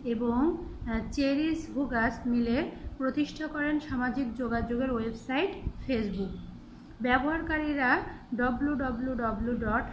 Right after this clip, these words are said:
ফেসবুক ডট কমে গিয়ে সহজেই sign up করে ব্যক্তিগত তথ্য,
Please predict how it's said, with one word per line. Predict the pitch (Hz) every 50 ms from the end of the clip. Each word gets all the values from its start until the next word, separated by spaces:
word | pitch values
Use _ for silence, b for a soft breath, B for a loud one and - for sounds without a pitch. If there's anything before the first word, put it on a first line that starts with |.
| -
ফেসবুক | - 262 247 247 220 233 262 277 277 233 226 -
ডট | 240 240 240 247 240 - - -
কমে | 240 214 214 220 226 233
গিয়ে | 208 - 220 214 226 285
সহজেই | - - - 247 233 233 269 262 233 269 277 302 381 466 - B B B B B
sign | - - - 254 254 254 262 277
up | 277 269 269 -
করে | - 233 220 226 277
ব্যক্তিগত | 247 240 233 240 - - 226 233 233 233 254 247 -
তথ্য, | - 226 214 214 - - - 240 247 262